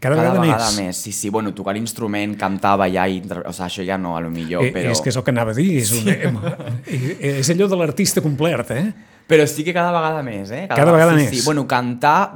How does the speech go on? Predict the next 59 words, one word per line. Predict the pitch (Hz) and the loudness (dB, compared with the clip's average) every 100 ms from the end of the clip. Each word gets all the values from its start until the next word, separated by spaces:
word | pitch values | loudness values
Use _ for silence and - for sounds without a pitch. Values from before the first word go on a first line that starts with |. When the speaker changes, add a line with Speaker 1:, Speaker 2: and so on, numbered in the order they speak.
| 147 | -2
Speaker 2:
ballar | 143 131 135 | 0 0 -2
i | 131 | -2
interpretar, | 127 127 120 104 104 135 170 233 - | -4 -6 -4 -6 -4 -2 -2 -6 -4
cada | 131 | 0
Speaker 1:
Això | 131 170 | 2 4
per | 160 | 4
Speaker 2:
molt, | 143 | 2
Speaker 1:
descomptat. | 135 139 127 107 | 2 2 2 0
Speaker 2:
molt | 117 120 113 | 0 -2 -4
bé, | 92 85 - | -4 -6 -6
molt | 90 110 98 | -6 -4 -2
bé, | 92 | -2
cada | 90 92 | -2 -2
vegada, | 92 82 80 85 | -2 -4 -4 -6
sí, | - | -10
sí, | 92 - | -10 -10
cada | 98 98 | -8 -6
vegada | 98 95 | -4 -4
més. | 95 90 - - _ | -4 -6 -12 -20 _
Que | 104 | -10
fa | 104 | -6
molts | 104 113 107 | -4 -4 -4
anys | 104 | -6
que, | 104 101 - | -8 -14 -12
que | 101 | -6
passa | 98 - | -4 -4
a | 90 | -4
Londres, | 95 107 101 101 | -2 -4 -6 -6
que | 92 | -8
passa | 87 87 90 | -10 -12 -10
a | |
Amèrica, | 90 95 92 92 | -10 -8 -8 -8
i | |
aquí | 87 82 | -8 -10
a | |
Espanya | 87 - 87 90 | -14 -12 -12 -12
no | 101 | -12
passava | 85 92 85 82 | -12 -12 -10 -10
tant... | 87 101 156 _ - - _ | -10 -12 -14 _ -20 -20 _
Però | - 107 | -4 -2
ara | 110 | -2
la | 117 | -4
gent | 107 110 | -6 -8
està | 113 101 | -8 -8
molt | 104 98 | -6 -6
preparada, | 95 87 85 82 78 82 | -6 -6 -4 -4 -6 -10
sí, | 92 | -14
sí. | 90 85 - - | -14 -14 -14 -6
Speaker 1:
Aquella | 131 143 | -2 -2
pregunta | 160 143 127 123 | 0 0 0 -2
tan | 110 | -2
ximple | 110 135 110 110 | -2 -2 -2 -4
que | |
ens | 117 107 | -4 -4
fem | - 113 | -4 -2
molts, | 113 113 131 - | -2 -2 -4 -4
perquè, | 131 113 | -6 -4
esclar, | - 117 - | -4 -4 -2
cantar, | 127 127 123 113 131 | -2 0 0 0 -4